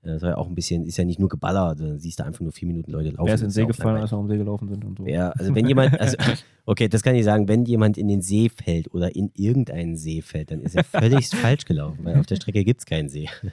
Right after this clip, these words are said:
Speaker 2: Da stehen zum
Speaker 1: Da
Speaker 2: Glück
Speaker 1: gibt's kein Wasser.
Speaker 2: stehen Streckenposten, hab ich gehört.
Speaker 1: Steht an den, an den Ecken,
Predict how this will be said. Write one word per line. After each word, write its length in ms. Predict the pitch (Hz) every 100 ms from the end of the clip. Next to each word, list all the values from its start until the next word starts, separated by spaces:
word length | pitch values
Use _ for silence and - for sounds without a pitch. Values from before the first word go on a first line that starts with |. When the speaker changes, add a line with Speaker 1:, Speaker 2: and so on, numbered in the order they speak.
| - -
Speaker 2:
Da 60 |
stehen 260 | 104 120 117
zum 100 | -
Speaker 1:
Da 60 | 113
Speaker 2:
Glück 80 | 123
Speaker 1:
gibt's 280 | 139 139 -
kein 420 | 113 117 135 123
Wasser. 420 | 117 - 80 87
Speaker 2:
stehen 160 | - 113
Streckenposten, 500 | - 104 104 95 -
hab 60 | 95
ich 80 | 92
gehört. 240 | 101 117 - _ _
Speaker 1:
Steht 320 | 156 - 117 170 - - - 214
an 120 | 127
den, 200 | 143 139
an 140 | 127 131
den 160 | 156
Ecken, 320 | 131 139 156